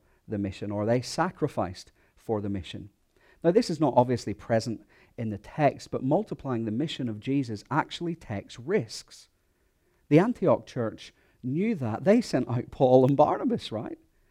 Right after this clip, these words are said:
And, and they sent them to places that were hostile, and where the gospel,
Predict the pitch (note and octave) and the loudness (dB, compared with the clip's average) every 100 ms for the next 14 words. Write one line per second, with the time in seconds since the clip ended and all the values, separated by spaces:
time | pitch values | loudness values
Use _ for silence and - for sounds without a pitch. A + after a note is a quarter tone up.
0 | _ - - - F#3+ F3+ A3 F3 D#3+ D#3+ | _ -14 -4 2 2 4 2 2 2 2
1 | - F3 F#3 D#3 B2 C#3+ C#3 C#3+ C#3+ - | -2 0 0 0 0 0 2 0 0 -8
2 | - - G3 B3 - F3 G#2+ G2 - - | -20 -2 0 0 -4 -6 -6 -8 -14 -10
3 | - C#3+ D3 D#3+ D3 B2+ D#3+ F3+ - D3+ | 0 2 4 4 4 4 2 2 -2 -4
4 | C#3 | -4